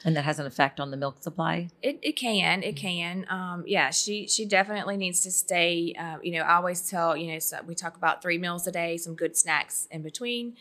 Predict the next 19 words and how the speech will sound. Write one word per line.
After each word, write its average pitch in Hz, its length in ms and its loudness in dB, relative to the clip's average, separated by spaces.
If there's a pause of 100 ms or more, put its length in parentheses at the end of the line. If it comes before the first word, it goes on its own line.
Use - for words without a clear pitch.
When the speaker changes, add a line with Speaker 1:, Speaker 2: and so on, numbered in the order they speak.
(280)
Speaker 2:
and 208 140 6
drink 185 240 4
to 185 80 -2
your 160 140 -2
thirst, - 580 0 (100)
you 170 160 -2
know. 78 280 -10 (640)
Speaker 1:
Or 160 180 4
you'll 156 180 0
get - 420 -4
cranky. 156 440 0
There, 160 240 2 (220)
there's 202 140 8
a 208 40 4
potential 277 480 8
you'll 262 220 8
get 247 200 6
cranky 262 380 6
too. 220 320 8